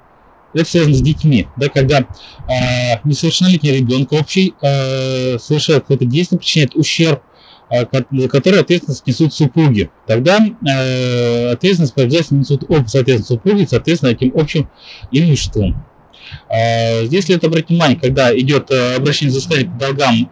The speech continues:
супруга на общее имущество супругов, э, то, э, супруги несут вот этим вот, э, общим имуществом.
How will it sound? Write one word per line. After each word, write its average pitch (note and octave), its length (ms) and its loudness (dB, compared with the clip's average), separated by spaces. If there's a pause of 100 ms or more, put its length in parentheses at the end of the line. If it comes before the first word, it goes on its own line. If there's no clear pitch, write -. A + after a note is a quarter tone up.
(120)
супруга C#3 500 -2
на C3+ 440 -2 (100)
общее D3 340 0
имущество E3 300 -2
супругов, F#3+ 540 0 (300)
э, C3 760 0 (180)
то, D3+ 180 4 (360)
э, A2+ 760 -2 (760)
супруги C3+ 680 2
несут C3 360 0
вот A#2+ 180 -2
этим B2+ 200 2
вот, A2+ 140 -4
э, A#2+ 160 2
общим B2+ 400 0
имуществом. E3+ 460 2